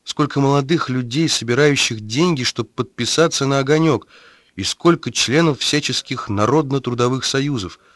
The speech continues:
заилийских и терских землячеств, братств кавалеров ордена Святого Георгия. И вот сидят они все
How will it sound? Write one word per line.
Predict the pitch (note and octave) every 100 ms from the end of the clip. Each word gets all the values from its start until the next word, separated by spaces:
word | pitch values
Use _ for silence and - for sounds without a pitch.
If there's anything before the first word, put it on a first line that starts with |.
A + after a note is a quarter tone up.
| _ _ _ _ _ _ -
заилийских | F2 G2 D3 C3 A#2 B2 G#2 - - - A2+
и |
терских | G#2+ C#3+ C#3 - B2+
землячеств, | A2+ C#3 A#2 A#2 A2+ - - - _ _ _ _ _
братств | F#2+ B2+ D3 - -
кавалеров | - B2 B2 C#3+ C#3 -
ордена | C3+ B2+ C3
Святого | A#2+ - A2 C3 C3+
Георгия. | A#2 G#2+ G#2+ A#2 B2 G#2+ F#2 - _ _ _ _ _ _ _ _ _ _ _
И | G#2
вот | G#2 A2+
сидят | - - F2+ C3 D#3+ B2+
они | A2 G2+
все | - - - F#2+